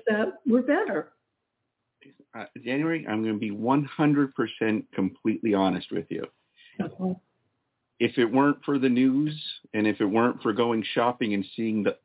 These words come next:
Speaker 2: aisles a little empty and being made to wear masks and everything, I wouldn't have known anything was awry.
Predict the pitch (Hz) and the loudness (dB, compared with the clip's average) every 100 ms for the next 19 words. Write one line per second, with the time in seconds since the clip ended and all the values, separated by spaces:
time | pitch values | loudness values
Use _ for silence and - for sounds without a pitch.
0 | - 104 117 113 113 110 107 107 113 - | -4 0 2 0 -2 0 2 2 0 -2
1 | 113 104 101 90 _ - 104 107 107 101 | -2 -2 -2 -6 _ -4 -2 0 -2 -6
2 | - 101 104 104 107 107 101 101 104 - | -4 -2 -2 -2 0 2 2 2 0 -4
3 | 107 104 107 113 107 - - 113 110 - | -2 0 0 0 -2 -6 -4 0 2 0
4 | 110 113 104 104 101 107 95 98 98 92 | 0 -2 0 0 0 0 0 2 2 0
5 | 92 85 - | 0 -4 -8